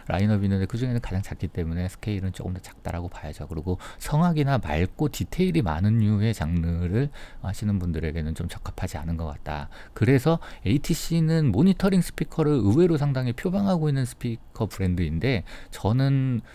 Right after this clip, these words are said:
비추 쪽에서 모니터링용으로 로서 추천 쪽은 절대 할 수 없을 것 같아요. 저는 좀 비추 쪽으로 비추를 하고 싶어요. 하지만,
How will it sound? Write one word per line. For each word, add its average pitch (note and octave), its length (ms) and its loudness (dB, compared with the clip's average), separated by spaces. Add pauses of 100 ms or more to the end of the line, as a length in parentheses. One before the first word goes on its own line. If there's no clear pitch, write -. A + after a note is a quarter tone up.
비추 - 240 -4
쪽에서 B2+ 380 0
모니터링용으로 D#3 760 2
로서 B2 340 0
추천 - 400 -2
쪽은 C#3+ 640 2
절대 - 260 2
할 G#2 60 2
수 - 100 -4
없을 - 160 -10
것 D#2 80 -2
같아요. D2 300 -8
저는 E2 240 -2
좀 E2 140 -4
비추 - 280 -4
쪽으로 F2 200 -2
비추를 F#2+ 380 -2
하고 A2 160 -2
싶어요. - 340 -10
하지만, C3+ 380 2